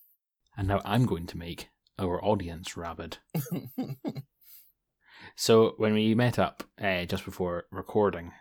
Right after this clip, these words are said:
Speaker 1: to discuss what we were going to do and realised that we should have coordinated this in advance rather than meeting up on the day to say what our picks were for these two topics, um, we discovered that we had the same pick for the worst <laughs> ever adaptation,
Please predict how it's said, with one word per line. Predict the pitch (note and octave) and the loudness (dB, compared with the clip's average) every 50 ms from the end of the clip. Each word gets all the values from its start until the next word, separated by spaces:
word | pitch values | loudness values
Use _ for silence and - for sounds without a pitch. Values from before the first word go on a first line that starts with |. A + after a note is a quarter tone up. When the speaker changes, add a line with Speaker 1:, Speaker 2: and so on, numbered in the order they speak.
| _ - | _ -12
Speaker 1:
to | - F2 E2+ E2 E2 | -8 -8 -8 -8 -8
discuss | D#2 - - - - F2+ E2+ - - | -10 -10 -10 -8 -6 -6 -8 -8 -8
what | - D#2+ | -10 -10
we | - | -10
were | F2 F2 | -10 -10
going | F2 F2 F2+ | -10 -10 -10
to | - - | -10 -8
do | - F2+ F2 F2 F2+ - | -8 -6 -6 -8 -8 -8
and | F2+ F2+ | -8 -6
realised | F2+ F2+ F2+ F2 F2+ F2 F2 E2+ - | -4 -4 -4 -4 -6 -8 -8 -8 -10
that | E2 F2 | -8 -6
we | F#2+ | -6
should | F#2+ - F#2+ | -4 -2 -2
have | F#2+ F2 - - - - - - - - _ _ | -2 -2 -4 -8 -20 -20 -20 -20 -20 -20 _ _
coordinated | - - - C3 B2 A2+ G#2+ A#2 A2 G#2 - A2 G2 G2 | -6 -2 2 4 4 4 4 4 4 4 2 0 0 2
this | G#2+ G#2 G2 - - - - - | 2 2 2 2 -2 -6 -6 -4
in | A2 G2 F#2+ | -2 0 2
advance | F#2+ F2+ F#2 F#2 G#2+ A2 G2+ E2+ E2+ F2 - - - - - - - _ _ _ _ - - _ _ _ | 2 2 2 4 6 6 6 4 2 -4 -8 -6 -4 -2 -2 -4 -4 _ _ _ _ -20 -20 _ _ _
rather | G2 F#2+ F#2 F2+ F2 F2 | -2 0 0 0 -2 -4
than | F2 F2 F2 F2 F2 F2+ - _ _ _ _ _ - | -6 -6 -8 -8 -8 -10 -12 _ _ _ _ _ -2
meeting | G2+ G2 F#2+ F2 - - F2+ | 0 2 2 0 0 -2 -4
up | F2 F2+ F2 - - | -4 -4 -4 -4 -6
on | F2 F2 F2 | -6 -4 -6
the | F2 E2 | -8 -6
day | - F2+ F2 E2 E2+ | -4 -4 -4 -4 -6
to | - - E2+ | -8 -10 -8
say | - - - - F#2 F2 | -6 -4 -4 -2 -4 -4
what | E2+ E2+ D#2+ - | -6 -8 -10 -8
our | F2 E2+ E2 D#2+ _ _ _ - | -8 -10 -10 -12 _ _ _ -14
picks | - - - - - - - | -12 -12 -12 -10 -10 -8 -8
were | F#2+ F2 E2+ E2+ | -8 -8 -8 -10
for | - - E2+ | -10 -10 -10
these | F2 E2+ E2+ | -10 -10 -10
two | - - F2+ E2+ F2 | -10 -8 -8 -8 -8
topics, | - F#2+ F2+ - - - - - - - - _ - - - - - - - - _ _ - | -6 -6 -6 -6 -6 -8 -8 -8 -10 -12 -14 _ -20 -20 -20 -20 -20 -20 -20 -20 _ _ -8
um, | - F#2 F2+ F2+ F2 F2 | -6 -6 -4 -4 -6 -4
we | F#2 F#2 | -4 -2
discovered | F2+ F2 - - - G2+ F2+ F#2 F2+ E2+ - - - | -2 -2 -4 -2 0 0 2 0 0 -2 -4 -6 -6
that | F#2+ F2 E2+ E2+ - - - - - | -6 -6 -6 -8 -10 -12 -14 -12 -8
we | F#2+ F#2 | -6 -6
had | F2 F2 F2 F2 E2 E2 - | -6 -6 -6 -8 -10 -10 -8
the | F#2+ | -6
same | - - - G2+ F2+ F2+ F2 E2+ | -4 -2 -2 -2 -4 -4 -6 -4
pick | - - F#2+ - - - | -2 -2 -2 -4 -6 -8
for | - - F#2 | -6 -4 -4
the | E2+ F2+ F2+ | -2 -2 0
worst | E2+ - C#2+ C#2+ - - - - | 0 0 0 2 2 2 2 4
<laughs> | - | 4
ever | B2 G#2 F#2 F2 F2 E2+ - - | 4 4 4 0 -4 -4 -4 -2
adaptation, | G2+ F#2+ F2+ - - B2 A#2+ G2+ - F2+ E2 E2 | -2 -2 0 2 2 4 4 4 4 2 0 -2